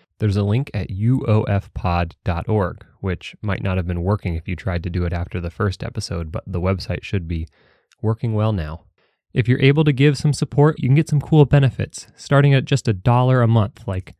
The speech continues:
shout-outs on the show, stickers, t-shirts, and even a personalized mini podcast that I'll publish on the show's feed. And speaking of shout-outs, I want to take a minute to thank my first round of patrons on Patreon.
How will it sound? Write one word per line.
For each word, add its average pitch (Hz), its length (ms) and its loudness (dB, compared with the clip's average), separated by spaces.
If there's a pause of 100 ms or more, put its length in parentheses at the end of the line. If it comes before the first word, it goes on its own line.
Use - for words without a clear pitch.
(100)
shout-outs 131 600 2
on 117 100 4
the 110 80 4
show, 98 480 2
stickers, - 580 -2
t-shirts, 113 520 0
and 131 100 0
even 156 160 6
a 139 60 2
personalized 147 640 2
mini 135 260 6
podcast 101 640 -6 (280)
that 120 100 2
I'll 113 80 4
publish 127 460 2
on 104 100 2
the 104 60 4
show's 117 340 2
feed. 113 400 -2 (500)
And 110 340 6
speaking 180 340 2
of 98 80 4
shout-outs, 127 480 2
I 123 40 4
want 113 140 6
to 107 40 4
take 131 240 2
a 127 40 6
minute 127 220 4
to 127 80 -2
thank 131 300 2
my 127 100 6
first 135 300 2
round 143 180 6
of 135 120 0
patrons 147 420 4
on 143 140 4
Patreon. 90 600 2